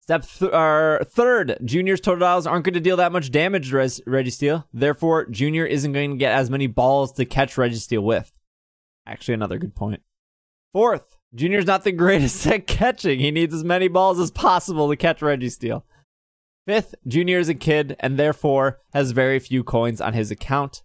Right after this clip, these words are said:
So this might be the only one shot he has to catch Reggie Steele. And six, because Junior is y-, young,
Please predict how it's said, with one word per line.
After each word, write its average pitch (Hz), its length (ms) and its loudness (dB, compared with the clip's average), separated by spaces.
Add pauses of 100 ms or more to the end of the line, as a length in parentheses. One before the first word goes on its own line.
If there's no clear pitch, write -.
(380)
So 127 100 -10
this 135 180 -2
might 147 200 0
be 147 120 2
the 139 240 0
only 143 300 2
one 131 300 0
shot 127 320 0
he 127 200 -2
has 120 360 0
to 120 80 -8
catch 113 320 -2
Reggie 107 260 -2
Steele. 127 460 0 (380)
And 160 280 -2
six, - 580 -4
because 156 380 0
Junior 151 420 0
is 131 260 -2
y-, 123 260 -4
young, 139 460 0